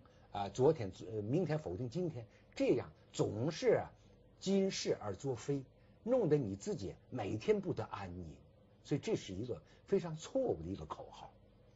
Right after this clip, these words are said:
因此在这个问题上呢，孙过庭在很早以前就发现，就是你必须认真的静下来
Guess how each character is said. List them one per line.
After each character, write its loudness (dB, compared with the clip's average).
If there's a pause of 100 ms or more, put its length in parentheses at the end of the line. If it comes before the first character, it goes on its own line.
(140)
因 2
此 0
在 2
这 0
个 2
问 -4
题 -14
上 -8
呢， -18 (380)
孙 6
过 4
庭 2
在 2
很 -2
早 2
以 -2
前 -10
就 -10
发 -10
现， -14 (360)
就 2
是 0 (140)
你 4
必 4
须 0
认 2
真 4
的 2 (300)
静 0
下 -12
来 -18